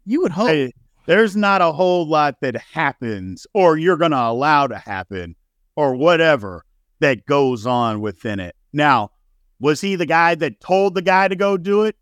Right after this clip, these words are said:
Speaker 2: I one hundred percent guarantee you he was not. There was somebody else that told him to do it.
Speaker 1: Right.
Speaker 2: But did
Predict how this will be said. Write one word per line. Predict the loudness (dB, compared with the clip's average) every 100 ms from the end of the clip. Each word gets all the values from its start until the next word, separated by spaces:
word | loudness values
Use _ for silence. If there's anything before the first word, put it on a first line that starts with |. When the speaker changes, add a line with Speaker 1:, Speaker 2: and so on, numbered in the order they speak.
| _ _ -2
Speaker 2:
I | 0
one | 0 0 2 2
hundred | 0 -2
percent | -4 -2 -2
guarantee | 0 -2 -2 -6
you | -6 -6
he | -6 -8
was | -8
not. | -6 -8 -8 _ _ _
There | -10 -8
was | -6
somebody | 2 2 4 0 2
else | 2 0 -2
that | -10
told | -4 -4 -2
him | -6
to | -6
do | -4 -2
it. | -4 _ _ _
Speaker 1:
Right. | -12 0
Speaker 2:
But | 2 2 _
did | -4 -4